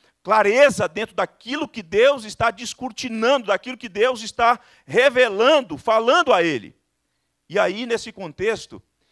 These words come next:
ele vai mostrando por conta a, a,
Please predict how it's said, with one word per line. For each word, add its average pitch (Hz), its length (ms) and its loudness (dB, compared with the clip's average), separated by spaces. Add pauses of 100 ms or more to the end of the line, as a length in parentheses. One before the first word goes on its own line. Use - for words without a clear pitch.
(180)
ele 151 200 -12
vai 180 220 0
mostrando 226 680 -6
por 190 220 -12
conta 220 480 -6 (220)
a, 147 380 -2 (280)
a, 135 420 -2